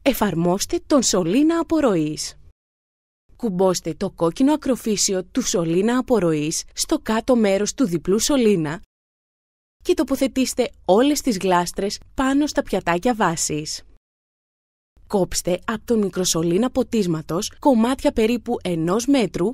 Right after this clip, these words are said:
για το πότισμα της κάθε γλάστρας. Εφαρμόστε το μπλε ακροφύσιο ποτίσματος στη μία πλευρά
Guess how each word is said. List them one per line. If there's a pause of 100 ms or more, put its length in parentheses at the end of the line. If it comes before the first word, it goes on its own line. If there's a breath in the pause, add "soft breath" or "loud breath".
(120)
για
το
πότισμα
της
κάθε
γλάστρας. (1200)
Εφαρμόστε
το
μπλε
ακροφύσιο
ποτίσματος
στη
μία
πλευρά